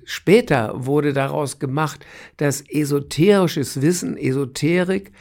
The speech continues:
ein nur dem inneren Personenkreis zugängliches Wissen ist. Und daraus machte man irgendwann, man machte dann daraus im Laufe der Zeit ein geheimes Wissen. Und so fand die Esoterik ihren Platz,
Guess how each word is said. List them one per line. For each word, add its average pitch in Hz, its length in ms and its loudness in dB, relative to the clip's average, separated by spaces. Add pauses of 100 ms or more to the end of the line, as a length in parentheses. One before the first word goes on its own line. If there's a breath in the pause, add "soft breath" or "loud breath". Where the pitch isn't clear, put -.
(420 loud breath)
ein 147 440 2
nur 208 420 6
dem 135 400 2
inneren 185 600 2
Personenkreis 123 1200 2
zugängliches 131 1080 0
Wissen 117 460 0
ist. - 220 -8
Und 117 180 -6
daraus 175 400 4
machte 127 320 -2
man 117 220 -2
irgendwann, 127 640 -2 (560 loud breath)
man 110 160 0
machte 139 340 0
dann 113 240 4
daraus 117 640 4
im 98 320 0
Laufe 117 400 2
der 104 160 0
Zeit 113 440 0
ein 101 200 -2
geheimes 131 720 2
Wissen. 120 400 -2 (460 loud breath)
Und 113 300 -2
so 151 340 6
fand 139 440 0
die 113 220 -2
Esoterik 110 800 0
ihren 92 360 -2
Platz, - 560 -2